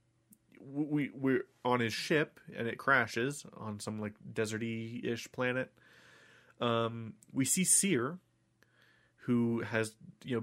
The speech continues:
decided to become, like, a librarian or something. Like, she, she's shaved her head fully and is just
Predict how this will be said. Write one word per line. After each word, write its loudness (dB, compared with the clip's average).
decided 4
to -6
become, -4
like, -4
a -4
librarian -2
or -2
something. -6
Like, -10
she, -6
she's -6
shaved 2
her 0
head -2
fully 0
and 2
is -2
just -6